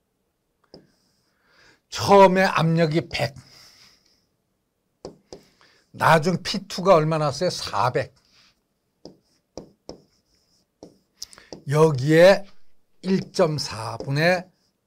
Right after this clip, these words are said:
일 점 사 마이너스 일. 이 값에 마이너스 일 해준 중괄호 딱 씌운 거죠. 자, 요거 계산기 눌러주시면 됩니다. 약 얼마 나오냐?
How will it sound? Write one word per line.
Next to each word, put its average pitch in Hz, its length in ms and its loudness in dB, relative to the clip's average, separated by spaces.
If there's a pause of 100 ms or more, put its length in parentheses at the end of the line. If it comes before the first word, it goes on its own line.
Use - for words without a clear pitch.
(1080)
일 190 280 -2
점 175 280 2
사 143 340 -2
마이너스 147 920 -4
일. 104 260 -16 (1300)
이 175 140 -4
값에 170 340 2
마이너스 147 680 -2
일 156 120 -6
해준 131 340 -4 (1000)
중괄호 143 460 -4
딱 - 160 -8
씌운 131 240 -12
거죠. - 200 -20 (600)
자, - 280 -12
요거 156 300 4
계산기 156 520 -2
눌러주시면 143 680 -4
됩니다. 113 440 -10 (320)
약 156 200 0
얼마 151 340 0
나오냐? 147 520 0